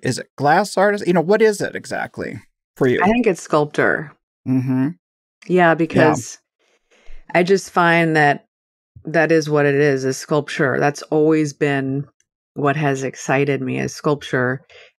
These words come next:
Speaker 2: I mean, I look at it recently, I'm like, "Maybe it's mixed media because of the metal stands that I'm,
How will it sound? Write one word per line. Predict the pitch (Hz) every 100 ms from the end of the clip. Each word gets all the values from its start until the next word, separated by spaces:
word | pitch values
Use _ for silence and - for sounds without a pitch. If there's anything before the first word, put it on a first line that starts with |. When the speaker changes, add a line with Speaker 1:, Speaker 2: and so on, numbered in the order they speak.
| -
Speaker 2:
I |
mean, | 160 147
I | 135
look | 143 156
at | 156
it | 139 -
recently, | 160 156 156 139
I'm | 120
like, | 104 90 -
"Maybe | 123 127 151
it's | 156
mixed | 160 151 -
media | 180 226 160 98
because | - - 151 131 139
of | 127
the | 135 123 123 -
metal | - 147 143 135
stands | - - 180 180 175 170 170 165
that | 165
I'm, | 156 151 151